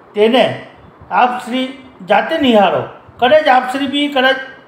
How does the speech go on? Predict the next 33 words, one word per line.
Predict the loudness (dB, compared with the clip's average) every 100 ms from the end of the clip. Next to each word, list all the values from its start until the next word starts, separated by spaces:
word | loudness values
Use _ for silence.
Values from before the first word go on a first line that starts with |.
| -10
ઊભા | -2 0 2
નહીં | 2 2
રહી | 2 0
શકો | -2 0 -2 -4 -12 -20 -20 -10 0
એવી | 0 2
પરિસ્થિતિ | 0 -2 -4 -6 -6
ઊભીને | -4 -4 -2
આવી | -2 -4
જાય. | 0 2 2 0 -8 -20 -20 -20 -4
અને | -2 2 2
હું | 0 -2 -6
વીડિયો | -2 0
બી | 2 2
રજૂ | 0 0
કરું | 0 0 0 -6
છું, | -12 -8
ફોટા | -4 -4
બી | -2
રજૂ | -2 -2 -2
કરું | -2 -2 -4
છું. | -8 -10 -12 -18 -20 -20 -20 -20 -20 -20 -20 -20 -4
તો | 2 4 2 -2 -10 -18 -20 -20 -6 2
બસ | 2 2 -4
મારી | 0 2
લાગણી | 2 0 -2 -4
ને | -2
માગણી | -2 -2 -4 -4
છે | -4 -6 -10 -20 -20 -12 0
કે |
આવતીકાલે | 2 2 -2 -8 -2 0 2 0 -4 -14 -20 -20 -20 -16 -4
અથવા | -4 0 2 2 2
બે | 0
દિવસ | 2 -2